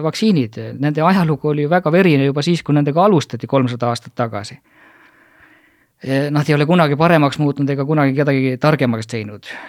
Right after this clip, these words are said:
Seda teemat ei käsitleta meditsiinikoolis, eh, seda käsitletakse väga põgusalt ja sellest tegelikult ei teata.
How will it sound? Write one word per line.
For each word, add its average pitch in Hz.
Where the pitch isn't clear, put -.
Seda 156
teemat 170
ei 170
käsitleta 175
meditsiinikoolis, 147
eh, 147
seda 151
käsitletakse 156
väga 180
põgusalt 165
ja 147
sellest 156
tegelikult 160
ei 165
teata. 170